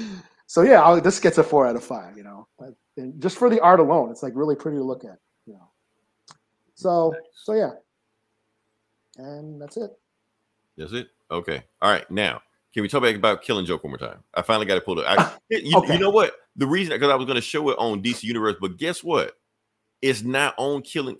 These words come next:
Speaker 2: uh, Killing, uh, on D C Universe, unless you pay for that Ultra version.
Speaker 1: Oh, really?
Speaker 2: Like, the
Speaker 1: Really?
Speaker 2: regular Killing Joke, not on there. Like, what, what, what the hell?
Speaker 1: Killing,
Speaker 2: So
Speaker 1: so,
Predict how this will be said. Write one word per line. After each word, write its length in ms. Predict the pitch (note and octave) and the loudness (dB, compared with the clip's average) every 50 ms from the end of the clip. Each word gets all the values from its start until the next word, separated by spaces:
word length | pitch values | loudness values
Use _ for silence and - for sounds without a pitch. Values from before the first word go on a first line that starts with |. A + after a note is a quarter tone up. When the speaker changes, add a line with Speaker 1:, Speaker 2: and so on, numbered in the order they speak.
| - | -4
Speaker 2:
uh, 100 | - A2 G#2+ - | -4 -4 -4 -4
Killing, 340 | - D#3+ C#3 C3 B2+ A#2 - | -6 -6 -6 -6 -6 -8 -4
uh, 380 | - A2+ G#2 G2+ F#2+ F#2 F2 E2 - - | -2 0 2 2 2 2 0 -2 -4 -6
on 180 | A2 A2 G2+ | -6 -6 -4
D 120 | G2 B2 B2+ | -4 -6 -6
C 140 | - - A#2+ | -6 -8 -10
Universe, 640 | A2+ D3+ E3 B2+ F#2+ G#2 G2 G2 G2+ - - _ _ _ _ _ _ _ - | -8 -8 -8 -4 -2 -2 -2 -2 -2 -6 -14 _ _ _ _ _ _ _ -10
unless 240 | G#2 A#2 A#2+ A#2+ B2+ | -4 -4 -4 -4 -4
you 60 | C3 | -8
pay 180 | - D3+ B2 A#2 | -6 -6 -6 -4
for 140 | A#2 B2 G#2+ | -4 -6 -4
that 180 | G#2 G2+ - _ _ - | -4 -4 -4 _ _ -4
Ultra 320 | A2+ B2+ C3+ B2+ - A#2 | -4 -4 -4 -6 -10 -10
version. 380 | E2 E2 D2+ C2 A#1+ - - _ _ _ _ _ _ _ _ _ _ _ _ _ _ _ _ _ _ _ _ _ _ - | -6 -6 -6 -6 -8 -14 -20 _ _ _ _ _ _ _ _ _ _ _ _ _ _ _ _ _ _ _ _ _ _ 0
Speaker 1:
Oh, 140 | D#3 D3+ C#3 | 4 4 6
really? 320 | B2+ B2+ C3 C#3+ D#3 E3+ E3 - - - | 6 6 4 2 2 0 -2 -6 -8 -4
Speaker 2:
Like, 160 | A#2+ A#2+ A#2+ | -4 -2 2
the 100 | C3+ - | 2 4
Speaker 1:
Really? 160 | - G#4+ G#4+ - | 6 6 6 4
Speaker 2:
regular 180 | C#3+ D#3 D3 - | 4 0 -6 -4
Killing 180 | - D#3+ D#3+ D3 | -4 -4 -2 0
Joke, 180 | D#3 F3+ E3+ B2+ | 0 -2 -2 0
not 180 | B2+ C#3 D3 C#3+ | 0 0 2 2
on 160 | F3 F#3 C#3+ | 0 0 -2
there. 80 | A2 G2 | -2 0
Like, 200 | G2+ G#2 G#2+ - | 0 0 -2 -2
what, 320 | F2+ A2 D3+ - - - A2 | -4 -2 -2 -2 -2 -6 -8
what, 220 | D3 G4 G#4+ - - | -8 -8 -8 -8 -8
what 120 | A4 A4 - | -8 -6 -6
the 100 | G4+ F#4 A4+ A#4+ | -4 -4 -2 -2
hell? 260 | G#4 - - - _ _ _ _ _ _ _ _ _ _ _ _ _ _ _ _ _ _ _ _ _ _ _ _ _ - | -2 -4 -8 -12 _ _ _ _ _ _ _ _ _ _ _ _ _ _ _ _ _ _ _ _ _ _ _ _ _ 0
Speaker 1:
Killing, 340 | - G3+ A#3 A#3+ A3+ A3 E3 | 6 8 8 8 6 2 -2
Speaker 2:
So 240 | - - F#3+ F#3+ F3 | 0 4 4 4 4
Speaker 1:
so, 100 | - | 2